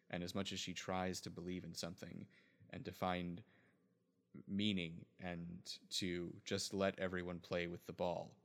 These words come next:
she can't. And she's always gonna be the one to deflate the ball and put up the poster, um, and, and pull off a sting operation. And I think what we see from her in the next two episodes is gonna be very interesting 'cause it, I mean, it,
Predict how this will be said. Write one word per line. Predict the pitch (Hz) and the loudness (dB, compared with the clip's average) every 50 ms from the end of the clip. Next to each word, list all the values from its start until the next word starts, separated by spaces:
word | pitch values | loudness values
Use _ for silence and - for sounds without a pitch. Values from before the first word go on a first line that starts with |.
| _ _ _ _ - - - _ - _ _ _ - - - 50 50 - - | _ _ _ _ -20 -20 -20 _ -20 _ _ _ -20 -20 -18 -18 -16 -12 -6
she | - - - | -4 -4 0
can't. | - - 107 92 - - - - - - _ _ _ _ _ _ _ _ _ _ _ _ _ _ _ - | 4 6 4 4 4 0 -14 -20 -20 -20 _ _ _ _ _ _ _ _ _ _ _ _ _ _ _ -6
And | - 92 92 92 | -4 -2 0 2
she's | - 110 104 117 | 2 4 6 6
always | 110 107 104 98 | 6 6 6 4
gonna | 92 107 98 92 | 4 2 2 2
be | 92 95 | 2 2
the | 95 98 | 0 0
one | 85 87 90 87 90 90 | 0 0 0 0 0 -2
to | - 95 | -2 -2
deflate | 87 - 87 - 92 90 90 - | -2 -2 -4 -4 -4 -4 -4 -4
the | 90 | -4
ball | 87 90 92 87 82 - - - - - - - - - _ - | -4 -2 -2 -2 -2 -4 -6 -8 -12 -20 -20 -20 -20 -20 _ -8
and | - 87 87 | -6 -4 -2
put | - - - | 0 0 0
up | 92 - | 0 0
the | - 107 | -2 -2
poster, | - - 90 - - - 98 95 - 110 - - _ _ _ _ _ _ _ - - - | 0 0 0 0 0 0 0 0 -2 -4 -6 -12 _ _ _ _ _ _ _ -20 -12 -8
um, | - - - - - - - - - - - _ _ _ - | -6 -4 -4 -4 -4 -6 -6 -6 -8 -10 -14 _ _ _ 2
and, | 95 95 90 85 87 87 - - - - - _ _ _ _ _ | 2 2 2 2 -2 -4 -2 -4 -4 -4 -8 _ _ _ _ _
and | - 95 90 87 | 0 0 0 0
pull | - - 104 98 | 2 4 6 6
off | 98 98 | 6 6
a | - 95 | 4 4
sting | - - - 92 90 87 | 2 4 2 2 0 0
operation. | 90 - - - - - - - - - - - 120 - _ _ _ _ _ _ _ _ _ - | -2 -2 -2 -2 -2 -2 -4 -4 -6 -8 -8 -8 -10 -12 _ _ _ _ _ _ _ _ _ 0
And | 92 92 90 87 90 92 90 87 85 82 - - - - - - - - - - _ _ _ _ _ - - - - | 0 2 2 2 2 2 0 0 -2 -4 -6 -10 -20 -20 -20 -20 -20 -20 -20 -20 _ _ _ _ _ -20 -4 2 4
I | 104 | 6
think | 104 - 110 107 90 - - - - - - - | 6 6 6 4 2 0 -8 -20 -20 -20 -10 -2
what | - 98 104 - | 4 6 6 6
we | - 110 101 | 6 4 2
see | 98 - - 104 | 4 4 4 2
from | 101 - 104 95 | 2 2 0 2
her | 101 95 95 92 92 | 2 2 2 2 2
in | - - 92 | 2 0 0
the | 92 | 0
next | 90 92 92 - - | 0 0 0 0 0
two | - - 95 | 2 2 2
episodes | 90 - 95 - - 90 92 95 | 2 2 0 2 2 2 2 0
is | 95 | 0
gonna | 95 104 101 | 0 2 2
be | 104 104 | 4 4
very | 98 104 104 104 98 | 4 4 4 4 4
interesting | 104 107 - - - - - 85 - | 2 0 -2 -4 -4 -4 -4 -6 -6
'cause | - - 92 | -6 -4 -4
it, | 92 92 - - 92 92 | -4 -2 -2 -2 0 0
I | 90 | 0
mean, | 90 87 87 85 - | 0 0 -2 -2 -2
it, | - 92 | -4 -4